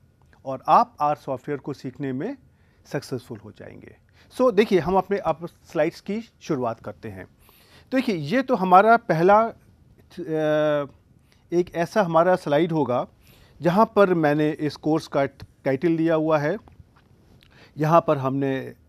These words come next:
लेक्चर की संख्या दी हुई है। जैसे उदाहरण के लिए ये हमारा लेक्चर ज़ीरो है और इस के लेक्चर का हमारा टॉपिक क्या होगा, हम इसमें से क्या करना चाहते हैं उसके बारे में बात करी है।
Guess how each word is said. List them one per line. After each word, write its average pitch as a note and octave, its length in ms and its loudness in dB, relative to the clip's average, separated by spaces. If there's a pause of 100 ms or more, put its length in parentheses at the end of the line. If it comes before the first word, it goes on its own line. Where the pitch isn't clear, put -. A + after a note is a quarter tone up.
(300)
लेक्चर C#3+ 340 -2
की F3 120 -6
संख्या D#3+ 380 -2
दी D#3+ 140 -6
हुई E3+ 260 -2
है। F#3 160 -6 (520)
जैसे G#3 140 2
उदाहरण E3 380 4
के D#3 140 -4
लिए D3+ 140 -2
ये D3 200 0
हमारा C3+ 300 0
लेक्चर F3+ 500 -4 (320)
ज़ीरो C#3 360 2
है G2 300 -14 (800)
और G3+ 160 6
इस B3+ 220 -2 (200)
के F#3+ 440 0
लेक्चर A3+ 320 2
का A3+ 120 0
हमारा F3 320 2
टॉपिक F3 500 -4
क्या F#3+ 120 2
होगा, F3 280 2
हम D#3 100 -2
इसमें C#3+ 240 -6
से D3 140 -8
क्या E3+ 180 0
करना F3 300 -2
चाहते E3 340 -6
हैं F3 80 -4
उसके C3+ 240 -4
बारे D3+ 260 4
में E3+ 120 -2
बात D3+ 180 2
करी E3 280 -2
है। F3 180 -4